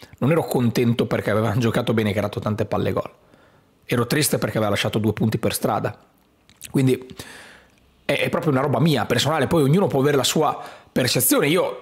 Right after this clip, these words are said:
tante volte negli anni ho ripetuto questa cosa e le persone mi dicevano: "No, io preferisco invece perdere con una buona prestazione".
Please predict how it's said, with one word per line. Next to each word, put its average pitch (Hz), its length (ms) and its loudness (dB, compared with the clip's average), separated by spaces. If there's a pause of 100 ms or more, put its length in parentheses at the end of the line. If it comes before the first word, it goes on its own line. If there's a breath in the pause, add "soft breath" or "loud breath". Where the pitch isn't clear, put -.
tante 160 340 0
volte 175 360 2
negli 135 240 2
anni 156 220 2
ho 135 40 4
ripetuto 135 400 2
questa 165 240 2
cosa 160 240 2
e - 20 4
le 139 80 2
persone 151 320 2
mi 147 80 2
dicevano: 135 340 2
"No, 180 60 2
io 165 160 2
preferisco 165 480 0
invece 143 340 2
perdere 147 1040 0
con - 180 -2
una 135 160 2
buona 147 280 2
prestazione". 123 800 0